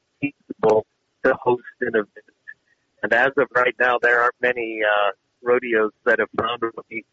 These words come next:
to make it work. Some are willing to go in the hole just to host an event. Uh, but the impact to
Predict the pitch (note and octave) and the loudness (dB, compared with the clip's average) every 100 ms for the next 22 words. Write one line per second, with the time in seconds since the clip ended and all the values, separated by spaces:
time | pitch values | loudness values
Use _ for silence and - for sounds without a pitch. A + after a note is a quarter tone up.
0 | _ _ - B2 A#2+ A2+ A2 - B2 C3 | _ _ -6 -2 -2 0 -2 -2 0 0
1 | - - - C#3 C3+ B2+ A#2 B2 B2+ B2 | -2 -10 -4 -2 2 0 2 0 0 -2
2 | A#2 - A#2+ B2 A2 G2 A#2 B2 C3 A#2+ | -4 0 2 2 0 0 2 2 2 -2
3 | A2+ - G2+ A#2 A#2+ - - G#2 G2+ A#2 | -2 -2 0 0 -2 -6 -4 -2 -2 0
4 | B2 C#3 _ _ _ _ - _ A#2+ A2+ | 0 -2 _ _ _ _ -20 _ -2 2
5 | G#2 G#2 F#2+ _ _ A#2+ B2 - _ _ | 2 2 -2 _ _ 2 2 -2 _ _
6 | _ _ - A#2 - C3+ - _ _ _ | _ _ -2 -2 0 -4 -6 _ _ _
7 | _ - _ _ _ _ _ _ _ - | _ -20 _ _ _ _ _ _ _ -4
8 | C#3 C#3+ - A#2+ A#2+ _ - A#2 | -4 -4 -6 -4 -4 _ -10 -6